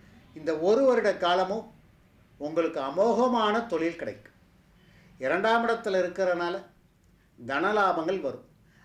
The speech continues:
அப்ப அந்த தனலாபங்கள் எப்படி வரும்? ஒண்ணு வேலை கிடைத்து பணம் வரும், அல்லது தொழில்ல சிறந்து விளங்கி தொழில்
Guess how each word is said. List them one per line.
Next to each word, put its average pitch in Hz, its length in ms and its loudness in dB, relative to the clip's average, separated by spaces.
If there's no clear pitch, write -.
அப்ப 190 120 -6
அந்த 180 180 -4
தனலாபங்கள் 240 540 2
எப்படி 202 260 -2
வரும்? 190 260 -2
ஒண்ணு 190 180 -4
வேலை 208 240 4
கிடைத்து 165 340 -6
பணம் 151 240 -2
வரும், 127 220 -6
அல்லது 160 220 -2
தொழில்ல 202 340 2
சிறந்து 208 420 0
விளங்கி 160 280 -2
தொழில் 214 260 0